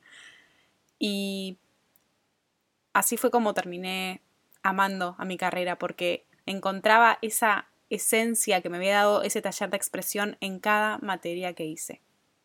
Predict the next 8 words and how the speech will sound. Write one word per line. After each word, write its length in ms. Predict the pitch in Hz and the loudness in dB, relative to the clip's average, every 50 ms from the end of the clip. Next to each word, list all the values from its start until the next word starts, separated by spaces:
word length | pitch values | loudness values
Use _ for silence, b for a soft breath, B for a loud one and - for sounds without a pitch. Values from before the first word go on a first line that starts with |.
| _ _ _ | _ _ _
Toda 380 | - 254 262 277 277 277 269 - | 4 6 8 8 8 8 6 4
persona 640 | 226 208 208 - - 226 214 202 185 170 165 180 - | 2 0 2 2 2 2 2 0 -2 -6 -8 -10 -12
que 100 | - 180 | -12 -8
se 140 | - - 180 | -6 -6 -6
cruzó 320 | - 180 180 - - 214 | -6 -6 -4 -2 0 0
en 140 | 214 214 208 | 0 0 -2
mi 100 | 202 196 | -4 -4
vida, 480 | 196 196 196 196 190 175 170 170 180 | -4 -4 -4 -4 -4 -4 -6 -10 -14